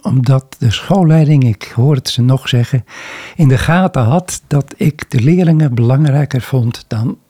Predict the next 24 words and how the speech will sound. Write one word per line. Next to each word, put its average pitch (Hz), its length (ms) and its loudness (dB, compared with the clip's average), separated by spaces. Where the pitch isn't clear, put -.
scheikunde. 82 580 -8
Nou, 175 220 4
dat 143 120 2
was 131 180 2
ook 139 100 -2
zo. 135 200 2
Ik 120 140 0
werd, - 260 -2
eh, 139 80 2
schooldecaan. 147 640 2
Dat 127 100 0
heb 127 120 2
ik 113 100 -2
jaren 147 500 2
gedaan 131 400 2
naast 127 420 2
mijn, 117 280 2
eh, 113 320 0
lesgevende 113 840 -4
praktijk. 107 580 -10
Van 120 260 -2
daaruit 131 640 0
ben 127 260 0
ik - 420 -4